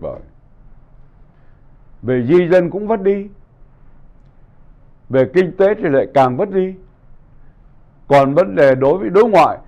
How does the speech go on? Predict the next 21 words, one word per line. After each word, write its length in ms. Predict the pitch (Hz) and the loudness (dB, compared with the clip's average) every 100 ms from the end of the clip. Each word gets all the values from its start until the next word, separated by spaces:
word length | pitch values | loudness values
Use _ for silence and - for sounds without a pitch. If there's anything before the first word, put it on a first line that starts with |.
| - | -6
thì 100 | 135 | 0
lại 180 | 139 117 | 0 0
hỏng 300 | 120 113 151 | -2 -4 -4
quá. 320 | 180 185 233 - - - - - - - - - - _ - - _ - | -2 -2 -4 -18 -20 -20 -20 -20 -20 -20 -20 -20 -20 _ -20 -20 _ -8
Là 160 | 127 135 | -2 0
vì 200 | 139 139 | 0 0
trong 180 | 185 190 | 0 0
cái 100 | 208 | -2
số 60 | 226 233 | 0 0
tiền 320 | 175 156 143 135 - _ - - - _ - - _ _ - - _ - - - _ - - | 2 0 0 -8 -18 _ -20 -20 -20 _ -20 -20 _ _ -20 -20 _ -20 -20 -20 _ -18 -4
một 220 | 143 139 | -2 -2
ngàn 300 | 147 143 135 - | 0 0 -2 -4
chín 240 | 190 226 | -6 -2
trăm 220 | 233 190 175 | -2 -2 -2
tỷ 300 | 147 123 131 | -4 -2 -2
để 280 | 127 107 | 0 0
mà 240 | 131 143 131 | -2 -4 -4
giúp 240 | 131 220 202 | -2 -2 -2
cho 80 | |
dân 240 | 180 185 175 | -2 -2 -2
Mỹ 300 | 175 226 | -4 -6